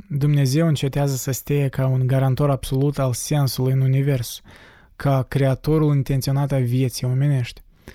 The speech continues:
Fără moartea lui Dumnezeu nu există o validitate a criticii genealogice a valorilor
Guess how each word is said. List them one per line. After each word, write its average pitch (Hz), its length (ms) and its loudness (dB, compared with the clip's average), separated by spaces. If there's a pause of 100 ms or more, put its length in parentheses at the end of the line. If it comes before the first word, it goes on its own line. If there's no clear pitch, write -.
(380)
Fără 196 400 -2
moartea 180 280 2
lui 151 100 4
Dumnezeu 156 420 2
nu 190 160 4
există 156 420 2
o 139 200 0
validitate 135 800 0
a 131 80 0
criticii 139 600 -2
genealogice 127 800 0
a 123 60 0
valorilor 123 680 0